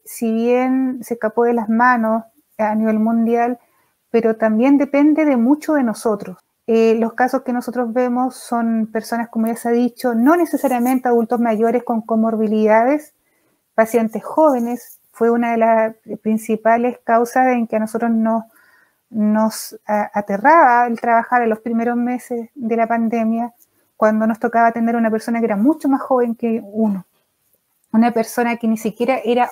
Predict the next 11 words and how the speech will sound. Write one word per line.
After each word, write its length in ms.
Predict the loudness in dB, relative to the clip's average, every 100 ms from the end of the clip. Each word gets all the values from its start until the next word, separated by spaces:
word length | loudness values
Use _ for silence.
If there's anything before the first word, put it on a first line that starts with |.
| -2
obesa 560 | -2 0 0 -2 -4
mórbida 640 | -2 0 0 0 -2 -2 -2
ni 140 | -4
tenía 360 | -2 -2 -2 -4
miles 300 | -2 -2 0
de 100 | 0
comorbilidades. 760 | 0 0 0 -2 0 0 0 -4 _ _ _ _ _ -6
Entonces 200 | -2 2
uno 120 | 2
se 120 | 2 0
preguntaba, 840 | 0 0 -2 2 6 6 6 4